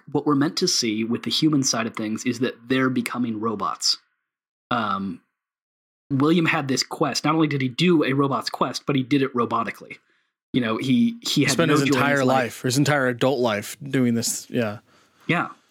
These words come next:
Speaker 1: And, and rather than spending this time to discover meaning and to create
Speaker 2: Right.
Speaker 1: meaning, he lost all meaning in his life because he was so devoted to this. Um, and I think that's the connection to video games the show is trying to make,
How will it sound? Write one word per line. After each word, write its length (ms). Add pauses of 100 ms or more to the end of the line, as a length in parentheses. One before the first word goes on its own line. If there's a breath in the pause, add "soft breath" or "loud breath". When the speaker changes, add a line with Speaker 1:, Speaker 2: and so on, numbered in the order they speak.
(160)
Speaker 1:
And, 280
and 140
rather 260
than 300
spending 380
this 120
time 180
to 100
discover 460
meaning 300
and 120
to 120
create 320
Speaker 2:
Right. 180
Speaker 1:
meaning, 200 (680 loud breath)
he 220
lost 500
all 140
meaning 280
in 160
his 180
life 300
because 260
he 80
was 120
so 100
devoted 380
to 100
this. 340 (340)
Um, 400 (760)
and 280 (100)
I 120
think 220
that's 220
the 80
connection 420
to 260
video 300
games 260
the 80
show 180
is 80
trying 200
to 40
make, 340